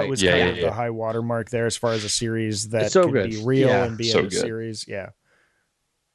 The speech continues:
Speaker 1: But it, I feel, it weirdly felt, like, really more comfortable in that. And then
Speaker 2: Yeah.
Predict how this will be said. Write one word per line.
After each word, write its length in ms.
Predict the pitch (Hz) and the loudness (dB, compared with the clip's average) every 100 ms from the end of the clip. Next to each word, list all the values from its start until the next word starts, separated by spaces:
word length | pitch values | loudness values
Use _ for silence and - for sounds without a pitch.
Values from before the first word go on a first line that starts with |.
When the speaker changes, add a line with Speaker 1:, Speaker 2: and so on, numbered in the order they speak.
| - | 0
Speaker 1:
But 100 | 151 | 0
it, 80 | 160 | 4
I 120 | 165 | 0
feel, 160 | 143 180 | 2 0
it 100 | 139 | 0
weirdly 260 | 127 165 160 | 0 0 2
felt, 160 | 170 | 2
like, 120 | 135 98 | 2 0
really 240 | 107 110 | 0 2
more 160 | 104 101 | 0 -2
comfortable 600 | - 98 98 117 135 143 | -2 -2 0 2 0 -2
in 100 | 143 | -4
that. 220 | 147 156 - | 0 0 0
And 120 | 123 | 0
then 100 | |
Speaker 2:
Yeah. 60 | 117 | 0